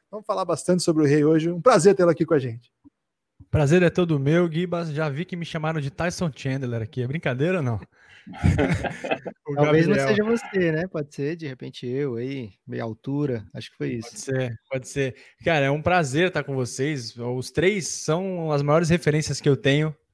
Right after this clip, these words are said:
Speaker 2: no meio do podcast. Vocês dois, Guilherme e Lucas, no basquete, e a mim, não só no futebol, como tantos outros assuntos.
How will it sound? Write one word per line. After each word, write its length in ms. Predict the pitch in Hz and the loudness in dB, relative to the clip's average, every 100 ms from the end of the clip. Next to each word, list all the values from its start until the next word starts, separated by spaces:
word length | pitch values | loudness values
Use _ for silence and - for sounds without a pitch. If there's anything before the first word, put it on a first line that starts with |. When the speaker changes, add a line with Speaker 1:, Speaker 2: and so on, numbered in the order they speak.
| _ _ - | _ _ -4
Speaker 2:
no 100 | 127 | 0
meio 180 | 127 127 | 2 2
do 80 | 123 | 2
podcast. 680 | 123 113 - 127 156 - | 0 0 0 2 0 -2
Vocês 340 | 135 123 - 127 | -4 -2 -2 0
dois, 400 | 127 131 123 - | 2 2 -2 -8
Guilherme 400 | 127 123 123 123 | -4 0 0 0
e 20 | |
Lucas, 320 | 120 123 127 120 | 0 0 -2 -4
no 80 | |
basquete, 640 | 120 110 - 143 143 143 - - _ _ | -2 -4 0 0 0 -4 -8 -14 _ _
e 100 | 135 | 2
a 60 | 127 | 4
mim, 280 | 135 151 143 | 4 0 0
não 180 | 135 143 | 0 0
só 140 | 139 | 0
no 100 | 135 | -2
futebol, 360 | 120 127 120 131 | -2 0 4 2
como 220 | 131 131 120 | 2 -4 -2
tantos 240 | 135 127 | -4 0
outros 260 | 131 123 127 | -2 0 -2
assuntos. 640 | 113 - 160 170 165 - | -2 0 -2 0 -6 -6